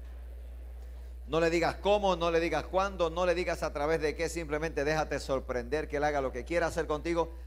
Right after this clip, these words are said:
de la forma en que lo quiera hacer. Amén. Tengo acá varias cosas. Número uno, no sé cuántas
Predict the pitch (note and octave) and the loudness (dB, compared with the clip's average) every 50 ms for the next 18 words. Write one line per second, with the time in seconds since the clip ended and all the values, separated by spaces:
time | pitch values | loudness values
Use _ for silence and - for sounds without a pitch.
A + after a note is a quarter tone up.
0 | - - C#3+ C#3 C3 B2+ - D#3+ D#3+ D#3+ D#3 C#3 - C#3 C3 A#2+ - D3 C#3+ C#3 | -6 -2 -2 0 0 2 4 4 4 2 0 0 0 0 0 0 2 2 2 2
1 | B2 - - A2 F#2 F2+ - E3+ F#3 F#3+ E3+ B2+ - - - - - - - - | 0 -2 -2 -4 -2 0 2 4 4 4 2 0 -6 -12 -12 -12 -14 -14 -14 -14
2 | - - - - - - - - - - - - - - - - - - E3 F3+ | -14 -12 -12 -12 -12 -12 -12 -12 -12 -12 -12 -12 -12 -12 -12 -10 -6 -4 0 2
3 | G3 F3+ - G3 F#3+ F#3+ F#3 F#3 E3 - - D#3 C#3 D3+ C#3+ C#3 D3 C#3+ D3 D3+ | 2 4 4 4 4 4 4 2 0 0 -2 -2 -2 -2 -4 -2 -2 0 2 2
4 | D#3+ D#3 C#3+ D3 D3+ - F3 D#3+ E3 E3 D#3+ D#3+ D3 | 2 2 0 -4 -6 -4 -2 -2 -2 -2 -2 -4 -6